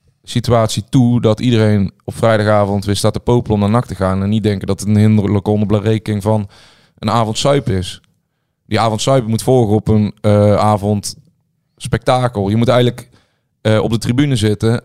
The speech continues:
en geen bier willen halen omdat je bang, bang bent om iets te missen.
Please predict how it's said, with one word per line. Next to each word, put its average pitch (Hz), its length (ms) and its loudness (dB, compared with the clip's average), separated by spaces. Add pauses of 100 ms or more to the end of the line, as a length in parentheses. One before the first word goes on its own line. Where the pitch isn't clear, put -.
(420)
en 113 120 -4
geen 123 200 0
bier 135 220 2
willen 120 200 4
halen 123 360 2
omdat 117 260 2
je 113 100 -4
bang, 123 300 0
bang 139 180 0
bent 110 140 0
om 107 120 -2
iets 110 160 -2
te 117 80 -2
missen. 127 400 0